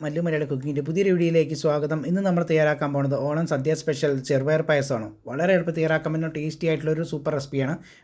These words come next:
വീഡിയോ സ്കിപ്പ് ചെയ്താൽ കാണാം. എൻ്റെ ചാനൽ ആദ്യമായിട്ട് കാണുന്നുണ്ടെങ്കിൽ സബ്സ്ക്രൈബ് ചെയ്യാനും like ചെയ്യാനും മറക്കരുത്.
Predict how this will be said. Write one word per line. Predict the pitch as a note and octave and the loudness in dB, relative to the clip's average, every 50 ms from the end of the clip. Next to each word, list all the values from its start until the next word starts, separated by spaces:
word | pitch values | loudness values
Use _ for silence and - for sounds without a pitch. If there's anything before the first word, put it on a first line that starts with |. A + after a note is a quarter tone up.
| _ C#3+ | _ -2
വീഡിയോ | C#3 C#3 C3 C#3 | 0 0 0 0
സ്കിപ്പ് | C3 C3 C3+ E3+ | -2 0 2 4
ചെയ്താൽ | F3 D#3+ D3+ B2+ | 4 4 4 2
കാണാം. | B2+ C3 D3 D#3 - | 0 -2 -4 -4 -4
എൻ്റെ | C#3+ C3+ B2 C3+ | -6 -4 -4 -2
ചാനൽ | C3+ B2 B2 B2+ | -2 -2 -2 -2
ആദ്യമായിട്ട് | B2+ C#3 D#3+ D#3 F3 D#3 D3+ | 0 0 0 0 0 0 0
കാണുന്നുണ്ടെങ്കിൽ | C#3 C#3 C3+ C3 A#2+ C3+ D#3+ D3 D3+ | 0 0 0 0 0 -2 -2 -2 -4
സബ്സ്ക്രൈബ് | C3 - - D3 C#3 C3+ | -4 -2 -4 -4 -2 -2
ചെയ്യാനും | C3 C3+ B2+ B2+ | -2 0 0 -2
like | B2 A#2+ | -2 -2
ചെയ്യാനും | C#3+ C#3 C#3 C3+ | -2 -2 0 0
മറക്കരുത്. | B2 A2+ - - A#2+ A2+ B2+ D#3 | -2 -2 -4 -6 -6 -4 -2 -4